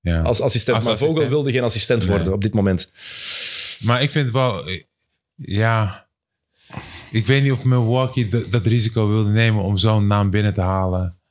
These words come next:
Speaker 1: Ik weet niet hoe die staat daar tegenover staat, hè. Dat is ook wel weer iets.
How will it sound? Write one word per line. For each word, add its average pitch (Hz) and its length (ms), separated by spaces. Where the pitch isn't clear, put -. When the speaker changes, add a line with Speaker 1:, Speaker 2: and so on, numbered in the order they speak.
Speaker 1:
Ik 98 140
weet 117 160
niet 117 80
hoe 117 120
die 107 120
staat 110 400
daar 104 240
tegenover 101 540
staat, 90 340
hè. 95 220
Dat 95 140
is - 140
ook 95 160
wel 98 160
weer 98 160
iets. - 420